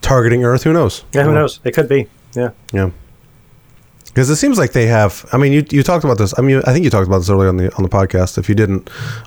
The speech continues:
Speaker 1: we're gonna do it now.
Speaker 2: <laughs>
Speaker 1: Um, but Voivod itself is a character, right?
Speaker 2: Yeah, Voivod is a character. He's a,
Speaker 1: Yeah.
Speaker 2: he's a guy.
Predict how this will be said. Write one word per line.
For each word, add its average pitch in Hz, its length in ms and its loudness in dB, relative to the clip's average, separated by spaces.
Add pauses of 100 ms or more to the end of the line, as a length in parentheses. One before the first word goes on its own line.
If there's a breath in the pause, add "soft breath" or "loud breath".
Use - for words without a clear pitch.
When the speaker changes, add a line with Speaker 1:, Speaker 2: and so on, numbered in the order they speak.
(100)
Speaker 1:
we're 98 120 4
gonna 104 140 2
do 98 140 2
it 101 80 0
now. 98 260 0 (140)
Speaker 2:
<laughs> - 200 -4
Speaker 1:
Um, 90 340 0 (680 loud breath)
but 110 320 0 (640)
Voivod 117 560 2
itself 117 420 0
is 98 140 0
a 98 80 2
character, 98 400 0
right? 90 220 -2 (180 loud breath)
Speaker 2:
Yeah, 196 180 2
Voivod 139 400 2
is 143 160 0
a 123 80 2
character. 110 540 -2 (280)
He's 123 160 -4
a, 127 60 0
Speaker 1:
Yeah. 113 80 -2
Speaker 2:
he's 131 140 0
a 127 60 0
guy. 107 400 -2